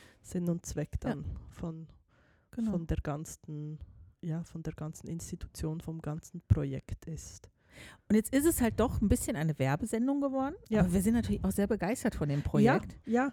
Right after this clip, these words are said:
Speaker 1: es ist halt wirklich, wenn du mal wirklich die Person dahinter ja dann auch
Speaker 2: Ja.
Speaker 1: kennst, auch wenn ich sie jetzt schon länger nicht mehr gesehen habe, aber ja, das, das ist das einfach wirklich,
Speaker 2: So
Speaker 1: das
Speaker 2: mit,
Speaker 1: ist so cool.
Speaker 2: so mit Herzblut dabei.
Speaker 1: Ja.
Speaker 2: So, ähm, wirklich die ganzen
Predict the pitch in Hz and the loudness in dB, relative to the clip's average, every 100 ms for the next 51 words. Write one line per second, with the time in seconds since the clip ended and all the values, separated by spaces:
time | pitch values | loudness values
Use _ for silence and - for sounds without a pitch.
0 | - - 262 - - 311 269 269 294 233 | -4 -2 0 2 4 4 2 -2 -2 -2
1 | 226 240 214 220 - 196 233 - - - | 0 0 2 2 0 0 0 0 -4 4
2 | - 196 - 196 214 196 190 - 185 175 | 4 4 2 -2 0 0 -2 -2 -4 -4
3 | 165 170 302 269 202 208 240 - - - | -4 -2 2 2 2 0 -2 -8 -16 -18
4 | - _ - 202 196 208 - 196 - 190 | -20 _ -2 0 0 0 0 -2 -2 -4
5 | 180 190 190 - - - - 190 175 165 | -2 -4 -4 -6 -8 -8 -4 -2 -2 0
6 | 85 - _ _ _ _ _ _ - - | -2 -4 _ _ _ _ _ _ -10 -10
7 | - - - 170 185 - - - - - | -18 -14 -8 -4 -4 -6 -20 -10 -10 -10
8 | - 165 - - 165 170 - 170 - 180 | -10 -10 -10 -6 -6 -6 -6 -6 -4 -4
9 | - - _ _ _ _ _ _ - 175 | -6 -12 _ _ _ _ _ _ -2 0
10 | 175 - - 220 - 233 247 - - 185 | 0 -2 -2 -2 0 0 0 -2 0 2
11 | 175 - 170 190 - - 220 214 196 175 | 2 0 -2 -2 -4 -2 0 2 0 -2
12 | 180 175 175 202 185 - - - - - | 0 0 2 2 0 -4 -12 -8 -8 0
13 | 180 170 175 214 208 202 - 190 220 | 0 2 -4 -8 -8 -8 -4 -2 -2